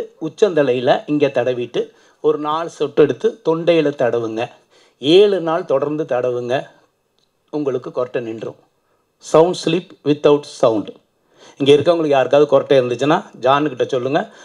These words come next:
நான் அத்தனை பேருக்கும் ஒரு சாம்பிள் தரேன். இதுக்கு கை தட்டலாமே. அதாவது,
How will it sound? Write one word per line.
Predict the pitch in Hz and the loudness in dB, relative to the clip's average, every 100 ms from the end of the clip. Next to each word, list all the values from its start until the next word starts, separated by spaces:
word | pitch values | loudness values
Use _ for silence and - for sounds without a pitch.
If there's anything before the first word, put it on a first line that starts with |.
| - | -2
நான் | 135 139 | 2 4
அத்தனை | 139 - 180 | 2 2 2
பேருக்கும் | 143 135 160 | 4 2 2
ஒரு | 147 - | 2 2
சாம்பிள் | 117 113 101 | -2 -2 -4
தரேன். | 85 - - _ - - - | -4 -6 -10 _ -20 -20 -16
இதுக்கு | 131 147 151 | -12 -10 -4
கை | 143 | -2
தட்டலாமே. | - - - - - _ _ - - - - - - - - - - - - - - - - - - - - | -2 -8 -14 -16 -20 _ _ -20 -4 0 0 -2 -12 -16 -16 -16 -16 -16 -16 -14 -14 -14 -16 -16 -18 -8 0
அதாவது, | 151 185 220 185 170 175 | 4 6 6 4 6 4